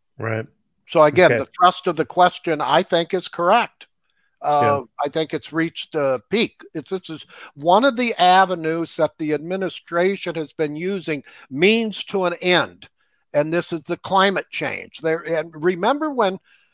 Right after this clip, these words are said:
Speaker 2: when Biden first came in, he, he did not hide anything on this. They will do whatever they need, think that they need to do. The whole of government to come
Speaker 1: Whole
Speaker 2: after
Speaker 1: of
Speaker 2: this.
Speaker 1: government.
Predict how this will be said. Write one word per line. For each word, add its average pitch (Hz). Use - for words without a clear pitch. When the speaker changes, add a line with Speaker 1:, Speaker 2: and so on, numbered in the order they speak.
Speaker 2:
when 185
Biden 175
first 202
came 220
in, 262
he, 202
he 190
did 226
not 240
hide 247
anything 220
on 127
this. 117
They 165
will 170
do 170
whatever 226
they 214
need, 202
think 208
that 190
they 180
need 180
to 170
do. 151
The -
whole 196
of 185
government 160
to -
come 131
Speaker 1:
Whole 165
Speaker 2:
after 151
Speaker 1:
of 139
Speaker 2:
this. 127
Speaker 1:
government. 107